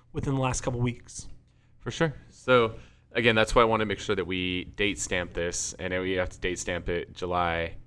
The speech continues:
Speaker 2: nineteenth, twenty twenty-one, 'cause it's very different than twenty twenty, and it will probably be very different than twenty twenty-two. Um, so I, I think it's very important for a few reasons.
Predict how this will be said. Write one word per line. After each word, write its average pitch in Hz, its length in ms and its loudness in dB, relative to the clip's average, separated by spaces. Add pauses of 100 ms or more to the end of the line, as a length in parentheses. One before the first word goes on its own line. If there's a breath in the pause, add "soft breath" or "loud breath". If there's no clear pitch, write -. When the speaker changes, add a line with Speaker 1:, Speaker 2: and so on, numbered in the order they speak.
(200)
Speaker 2:
nineteenth, 90 340 -8
twenty 82 220 -8
twenty-one, 104 640 -2 (100)
'cause 80 160 -12
it's 80 100 -16
very 78 220 -8
different 87 300 -6
than 80 180 -8
twenty - 300 -14
twenty, 90 560 -6
and 82 120 -10
it 78 40 -10
will 78 240 -12
probably 80 260 -4
be 76 60 -12
very 80 180 -6
different 80 240 -10
than 80 80 -12
twenty 78 260 -14
twenty-two. 90 600 -4 (400 soft breath)
Um, 90 320 2
so 104 160 2
I, 92 160 -2
I 101 60 4
think 104 160 2
it's 90 100 -6
very 101 500 2
important 92 400 0
for 104 80 0
a 95 60 0
few 139 180 2
reasons. 104 520 -4